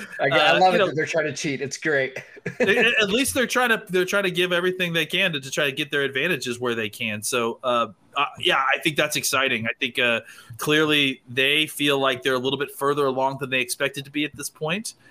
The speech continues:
Speaker 2: Um, and so they're really kind of pushing the envelope on really kind of getting things in place and, and, and really kind of trying to take full advantage of the extra time that they have, uh, you know, over other teams because of the Hall of Fame game and everything else.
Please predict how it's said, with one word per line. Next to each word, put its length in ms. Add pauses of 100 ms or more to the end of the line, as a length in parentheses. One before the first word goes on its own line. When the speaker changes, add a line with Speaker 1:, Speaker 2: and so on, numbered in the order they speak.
(340)
Speaker 2:
Um, 340
and 160
so 100
they're 140
really 220
kind 120
of 80
pushing 280
the 80
envelope 400
on 120
really 220
kind 220
of 200
getting 300
things 340
in 120
place 480
and, 180
and, 180
and 220
really 240
kind 220
of 80
trying 300
to 60
take 240
full 240
advantage 600 (260)
of 140
the 160
extra 280
time 440
that 160
they 160
have, 580
uh, 300 (100)
you 80
know, 240
over 260
other 160
teams 220
because 300
of 80
the 80
Hall 160
of 80
Fame 200
game 220
and 80
everything 340
else. 300